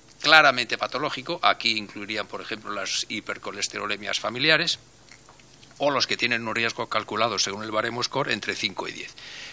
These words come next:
Riesgo moderados son los que tienen un riesgo entre uno y cinco, y aquí sí que otros parámetros, la P C R, el, la, el calcio coronario y otras técnicas de imagen podrían matizar el riesgo, y riesgo bajo sería la de los que tenemos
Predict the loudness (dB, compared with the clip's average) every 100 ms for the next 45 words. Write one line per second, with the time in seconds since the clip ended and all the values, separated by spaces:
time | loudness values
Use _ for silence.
0 | -6 0 2 2 0 4 6 6 2 0
1 | 0 0 -4 -4 -6 -6 -6 -8 -6 -4
2 | -4 -4 -6 -8 -8 -4 -2 0 0 0
3 | 0 0 -2 -4 -14 -2 6 6 6 6
4 | 8 8 4 2 4 2 0 0 -2 0
5 | 4 4 2 -4 -2 -4 -4 -2 6 6
6 | 6 2 0 -2 -4 -8 -10 -8 -6 -6
7 | -10 -14 -18 -18 -18 -8 -4 6 6 6
8 | -2 -2 4 6 6 4 0 0 -2 -2
9 | -2 -4 -4 -6 -2 0 0 -2 -6 -6
10 | 0 4 2 2 4 6 6 0 4 4
11 | 4 0 -2 0 0 0 0 2 2 0
12 | 0 -2 0 0 -2 -4 -4 -4 -4 -2
13 | -2 -2 -2 -4 -4 -6